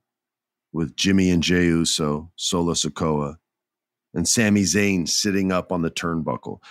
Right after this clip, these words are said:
And then opposite him, in the bottom right corner of the T V, is Kevin Owens, sort of, like, on top of the, of his turnbuckle as well. There's this, like, angelic spotlight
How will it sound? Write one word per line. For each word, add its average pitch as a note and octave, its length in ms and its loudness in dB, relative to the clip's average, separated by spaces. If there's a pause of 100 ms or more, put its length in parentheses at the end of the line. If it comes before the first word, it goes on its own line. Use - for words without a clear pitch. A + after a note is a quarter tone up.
(340)
And A2 160 4
then A2 140 2 (100)
opposite B2 520 2
him, C#2+ 400 -4 (520)
in G2+ 140 4
the G2 80 4
bottom G#2+ 420 4
right A#2 240 2
corner E2+ 360 -2
of C#2 100 -6
the D2+ 80 -4
T E2 220 -4
V, D#2 280 -4
is - 140 -8
Kevin G#2 380 0
Owens, F2+ 420 0 (460)
sort G#2+ 200 -2
of, F#2+ 160 -8 (1200)
like, F2+ 260 -2
on F#2+ 220 0
top G#2 320 0
of E2+ 80 0
the, F2+ 80 0
of E2+ 220 -2
his A2+ 200 2
turnbuckle D#2+ 580 -2
as D#2+ 140 -2
well. E2+ 400 -2 (1040)
There's A2 240 2
this, A#2+ 260 0
like, G2+ 220 -2
angelic A#2+ 840 0 (840)
spotlight E2 960 -2